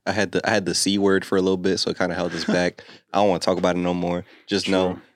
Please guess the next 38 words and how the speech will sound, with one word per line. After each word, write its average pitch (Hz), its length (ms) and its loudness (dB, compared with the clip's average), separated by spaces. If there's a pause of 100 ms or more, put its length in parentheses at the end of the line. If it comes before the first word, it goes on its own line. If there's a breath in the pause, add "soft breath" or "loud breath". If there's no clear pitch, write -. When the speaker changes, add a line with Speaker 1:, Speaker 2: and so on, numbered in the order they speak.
Speaker 1:
the - 60 -10
C 123 180 0
word 127 200 2
fucking 107 280 -2
me 107 140 2
up, 101 160 0
bro. 98 260 2
Like, 98 160 2
I'm 117 160 4
not 110 220 2
sick 123 220 0
anymore, 120 460 0
but 101 120 2
I 98 40 2
feel 110 140 -2
like 98 100 2
it 98 60 2
just 95 200 -4
threw 101 120 0
off 98 140 0
my 98 80 2
whole 92 200 0
year. 92 240 0
Like, 82 120 -4
I'm 87 140 -2
off 95 140 -2
to 98 100 -2
a 92 80 0
weird 90 240 0
start. 95 400 0 (340)
I 110 40 -18
feel - 160 2
like 98 140 2
Speaker 2:
Yeah. 98 240 -6
Speaker 1:
I'm 90 100 0
two - 180 0
weeks 92 160 -2
behind. 90 480 0